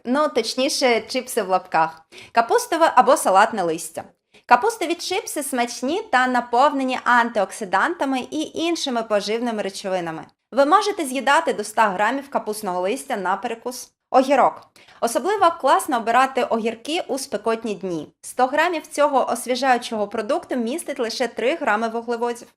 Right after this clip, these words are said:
До речі, так, звичайний попкорн — це не тільки їжа для перекусу під час перегляду фільмів. П'ятнадцять грамів попкорну, а це, ну, доволі немало за об'ємом, це чудовий варіант перекусу серед дня. Додавання білка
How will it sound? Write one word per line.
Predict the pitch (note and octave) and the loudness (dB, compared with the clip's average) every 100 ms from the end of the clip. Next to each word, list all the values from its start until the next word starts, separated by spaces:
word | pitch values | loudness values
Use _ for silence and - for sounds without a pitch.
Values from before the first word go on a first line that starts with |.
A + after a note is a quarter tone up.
| - | 2
До | |
речі, | D4 E4 E4 | 2 2 -2
так, | - F3+ F3 | 2 2 0
звичайний | F#3 - E4 E4+ C#4+ | -8 -4 0 0 0
попкорн — | C4+ - - G#3+ E3 C#3+ - | -4 -4 0 2 2 -4 -4
це | C4 | -2
не | C4+ B3 | -2 -4
тільки | D#4+ G#4 G#4+ | -4 -4 -4
їжа | B3+ A#3 C#4 A3 | -4 -4 -2 -2
для | A3 G#3+ | 0 0
перекусу | A3 G#3 - D4 E4+ C4 | 0 -6 -4 -4 -4 -6
під | G3+ G3 | -4 -6
час | - G#3 A#3+ - | -4 2 2 2
перегляду | G#3 G3 G3+ F3+ | 0 0 -2 -6
фільмів. | F#3 - F#3 D3 - _ - - | -8 -8 -8 -8 -12 _ -20 -16
П'ятнадцять | - A#3+ D4 G#4 G4 A3+ | 0 2 2 0 0 0
грамів | B3+ D4+ D#4 | 2 0 2
попкорну, | C4+ C4 A3+ A3+ C4 B3+ | 0 2 2 2 2 0
а | - A#3 | 2 0
це, | - C#4 B3+ | 0 0 0
ну, | A#3+ | -2
доволі | F#3+ A3+ A#3 | -2 -2 0
немало | A3 B3 B3 F#3 E3+ | 0 0 2 2 0
за | F#3 | 0
об'ємом, | F3+ G3 C#4+ G#4 D#4+ | -2 0 0 2 -2
це | - C#4 | -2 -4
чудовий | B3+ B3 G#3+ B3+ G#3+ | -4 -4 0 2 2
варіант | F#3+ G#3 B3+ E4+ | -2 -2 -2 -2
перекусу | A#3+ G#3 G#3+ C#4 B3 | -2 -2 -4 -6 -8
серед | - F#3+ F3 | -8 -8 -8
дня. | E3+ D#3 D#3 _ _ - | -6 -6 -8 _ _ -4
Додавання | G#3+ A#3 C4+ A4 G4 | 2 4 6 4 2
білка | A#3 B3 B3+ F#4 | 2 0 2 2